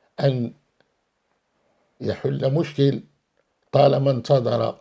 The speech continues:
المتقاعدون حله، وهو الزيادة خمسة في المية المتوقعة، والتي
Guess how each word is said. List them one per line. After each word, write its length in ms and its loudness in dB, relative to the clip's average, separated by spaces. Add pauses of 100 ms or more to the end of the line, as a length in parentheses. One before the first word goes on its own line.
المتقاعدون 960 -4 (240)
حله، 640 -4 (960)
وهو 280 4
الزيادة 600 0 (280)
خمسة 600 -4
في 120 -10
المية 380 -4 (960)
المتوقعة، 920 -4 (580)
والتي 680 -4